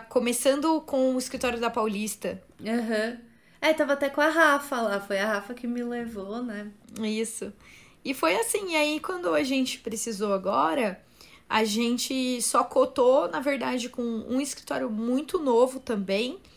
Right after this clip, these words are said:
Speaker 1: e com a Tati. A gente já tava com as energias alinhadas, assim, a gente assim, "Olha,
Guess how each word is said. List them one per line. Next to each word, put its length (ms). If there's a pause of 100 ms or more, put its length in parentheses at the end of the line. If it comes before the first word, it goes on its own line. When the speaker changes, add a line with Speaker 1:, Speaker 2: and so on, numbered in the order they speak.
(380)
Speaker 1:
e 100
com 140
a 60
Tati. 460
A 60
gente 260
já 160
tava 340
com 120
as 100
energias 580
alinhadas, 720
assim, 340
a 40
gente 220
assim, 260
"Olha, 340